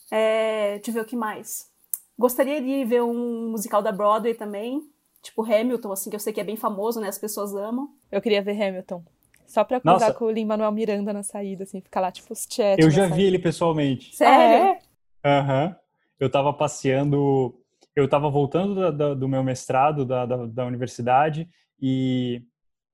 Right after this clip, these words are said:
Speaker 3: e perto, assim, dez ruas pra cima da minha universidade, fica uma das livrarias mais famosas aqui, que chama Strand, que é, ela, assim, é uma, ela é uma gigante, ela, ela começou como se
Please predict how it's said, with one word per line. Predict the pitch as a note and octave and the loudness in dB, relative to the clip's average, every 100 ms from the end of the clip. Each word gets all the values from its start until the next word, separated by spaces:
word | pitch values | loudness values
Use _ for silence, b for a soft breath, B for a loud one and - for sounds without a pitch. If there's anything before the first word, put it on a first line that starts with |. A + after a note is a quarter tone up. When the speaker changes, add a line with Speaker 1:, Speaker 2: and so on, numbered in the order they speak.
| - | -8
Speaker 3:
e | D3 | -6
perto, | A#2+ C#3 D3 E3 E3+ D3 | 0 4 4 2 -4 -4
assim, | C3+ - C3+ | -4 -2 0
dez | C3+ D3+ C3+ | 2 0 2
ruas | D3 | 0
pra | - C3+ | 0 -10
cima | - C#3+ D3+ D3 | -4 -2 0 0
da | C3 | 0
minha | B2+ B2+ | 0 -2
universidade, | B2 B2 B2 C3+ C#3+ | -6 -8 0 2 2
fica | C#3+ D#3 D3 D3+ | -2 -6 0 0
uma | D3 D3 | 0 0
das | C#3+ B2 | -2 -2
livrarias | C#3 C3+ C3+ C#3+ C3+ | -4 0 0 0 0
mais | C#3 D3+ | -2 -4
famosas | F3+ D#3 C#3 B2+ B2 | -4 -2 -2 -2 -6
aqui, | B2 D3 | -6 -10
que | |
chama | - D3 | -6 -8
Strand, | - - C3+ B2 A2 _ _ _ _ | -8 -2 -2 -2 -6 _ _ _ _
que | - C3 | -2 2
é, | B2 A#2+ A#2+ A#2 - _ - - | 2 0 -4 -8 -20 _ -20 -12
ela, | - | -8
assim, | - - C3 | -8 -2 0
é | |
uma, | B2+ C#3 | 0 0
ela | C3+ | 0
é | |
uma | C#3+ D3+ | 2 0
gigante, | D3+ C#3+ D3+ E3+ D#3+ | -2 0 0 0 -2
ela, | D3 D3+ | 0 0
ela | C#3+ D3+ | 2 0
começou | C#3+ - D3 C#3+ - D#3+ E3+ | -2 -4 -2 -2 0 -2 -2
como | E3+ D3+ | -6 -8
se | - | -10